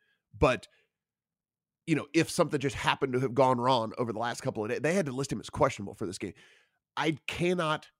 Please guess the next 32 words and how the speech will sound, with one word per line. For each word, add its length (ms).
get 220
past 520
what 160
I 60
watched 360
with 80
my 140
eyes 300
last 260
week. 220
He 340
was 200
horrible 600
in 100
a 100
must-win 600
game 260
in 80
week 200
eighteen. 440
And 80
again, 160
I'm 100
not 180
blaming 320
Baker 260
Mayfield. 440
It's 120
just 280
he 300
is 120
playing 640